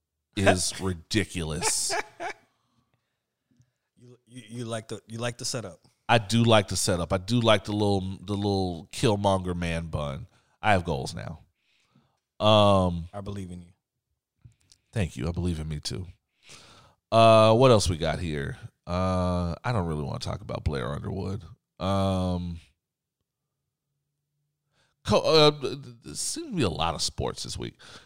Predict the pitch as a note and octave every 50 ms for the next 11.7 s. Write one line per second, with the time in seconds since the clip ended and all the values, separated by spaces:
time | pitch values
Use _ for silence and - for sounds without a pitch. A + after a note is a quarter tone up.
0 | _ _ - - B3 B3+ - - - - C#3 B2+ B2+ B2 A#2 G#2+ G2 F2 E2 D#2+
1 | - _ _ _ _ _ _ _ _ _ _ _ _ _ _ _ _ _ G#2 G2+
2 | G2 G#2 G2+ F2+ D2 F2+ F2+ F2 F2 E2+ E2 D#2+ E2 D#2 D#2 D2+ A1+ G1+ A1+ D2
3 | F2+ - - _ _ _ _ _ _ - - B2 A#2+ A2+ A2 - - - C#3 D3+
4 | F3+ G3 F#3+ D3+ G#2 E2+ G#2 C#3 D3 F2 D#2 D#2 - - - _ _ _ _ _
5 | _ _ _ _ _ _ _ _ _ _ _ _ _ _ - A2 G2+ - - -
6 | G2+ F2+ F2+ G2 C3 D3 F3+ F#3 E3+ D3+ C3+ A#2+ F#2+ B2 A#2+ A#2+ A#2 A2+ A2+ A2
7 | G#2 G2+ F2+ - - - - _ _ _ _ _ _ _ _ _ _ _ _ _
8 | _ _ _ F#2+ G2 A2 A2+ A#2 A#2 A2+ - G2 F#2+ F2+ E2+ - - - - -
9 | G1+ - - _ - _ _ _ _ _ _ _ _ _ _ _ _ _ _ _
10 | _ _ - A2+ G2+ G#2 G2 - - - C#3+ C3 B2+ A#2+ - A2+ F#2+ G2 - A#2
11 | E3 D#3+ D3 C#3+ C#3+ - - C3 C3 B2+ B2 A#2+ C3